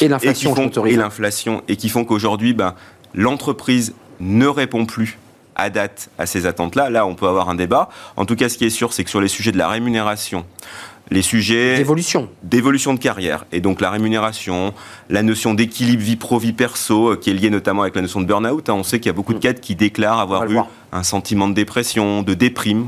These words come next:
Speaker 2: trente-neuf pour cent, donc c'est un chiffre qui est assez fort, euh, plus la formation. Bah, ces trois indicateurs-là, ils ont un impact négatif sur la perception et la relation qu'ont les cadres avec l'entreprise.
Speaker 1: Alors, euh,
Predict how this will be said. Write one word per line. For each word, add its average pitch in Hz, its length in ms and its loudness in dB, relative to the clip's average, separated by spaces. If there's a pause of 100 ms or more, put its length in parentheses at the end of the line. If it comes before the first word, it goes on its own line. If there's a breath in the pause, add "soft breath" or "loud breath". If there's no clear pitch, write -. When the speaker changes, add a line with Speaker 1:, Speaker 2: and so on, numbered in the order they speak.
Speaker 2:
trente-neuf - 380 -6
pour - 160 -6
cent, 151 140 -2
donc 82 160 -4
c'est - 80 -6
un 80 40 -4
chiffre - 260 -8
qui 80 100 -6
est 78 40 0
assez 90 220 -2
fort, 139 320 0 (460 loud breath)
euh, - 100 2
plus 175 420 0
la 131 80 0
formation. 117 600 -2 (280 loud breath)
Bah, 101 60 -2
ces 110 160 0
trois 180 260 0
indicateurs-là, 127 760 -2 (120)
ils 113 280 4
ont 160 80 4
un 139 100 0
impact 120 400 -2
négatif 110 500 0
sur - 160 0
la 101 100 0
perception 127 500 -4
et - 20 0
la 90 80 2
relation 123 540 -2
qu'ont 156 240 -2
les 113 100 2
cadres 139 220 -2
avec 104 160 -2
l'entreprise. 90 500 -6
Speaker 1:
Alors, - 240 -2 (320)
euh, 85 80 -4